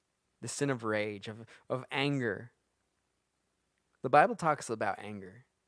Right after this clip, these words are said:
a lot, actually. I wrote down some verses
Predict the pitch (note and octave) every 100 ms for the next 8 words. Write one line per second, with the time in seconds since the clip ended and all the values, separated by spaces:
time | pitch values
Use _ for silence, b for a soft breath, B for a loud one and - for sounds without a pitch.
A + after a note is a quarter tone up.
0 | - G#2+ A#2 F#2+ A#3 - G#2+ - G#2+ G#2
1 | A2 - _ _ _ _ _ b b b
2 | b - C3+ G3 A3 F3+ - D3 B2 A#2+
3 | B2 G2+ F#2 A2 -